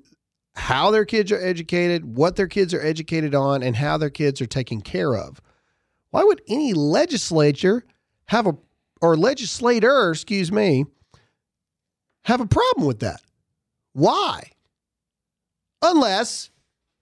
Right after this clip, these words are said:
perhaps, what all us conspiracy theorists have been saying all along is they want to indoctrinate your children. And they want your children to become the next wave of liberal psychopaths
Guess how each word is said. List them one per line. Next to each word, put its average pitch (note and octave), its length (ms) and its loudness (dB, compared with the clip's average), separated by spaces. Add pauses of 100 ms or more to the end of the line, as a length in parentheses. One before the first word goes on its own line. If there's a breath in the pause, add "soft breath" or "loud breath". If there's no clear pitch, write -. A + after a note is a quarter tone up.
(140)
perhaps, A#3+ 720 0
what G#3+ 240 2
all G#3 260 4
us G#3+ 180 0
conspiracy G3+ 720 -2
theorists E3+ 420 -2
have D3+ 80 -12
been D3 160 -4
saying F3 380 2
all D#3 260 2
along A#3 420 2 (360 loud breath)
is A#3 160 -2
they D#4+ 120 2
want C4 200 4
to D4 60 2
indoctrinate F3 720 -2
your B3+ 120 -2
children. C#4+ 520 0 (840)
And F#3+ 160 2
they A3 80 4
want A3 240 2
your G#3 120 0
children B3 580 2
to A3+ 40 -6
become G3+ 320 0
the F#3+ 80 0
next A#3 320 -2
wave F#3+ 680 2
of D#3 240 -2
liberal G3+ 480 2
psychopaths D3+ 1200 -4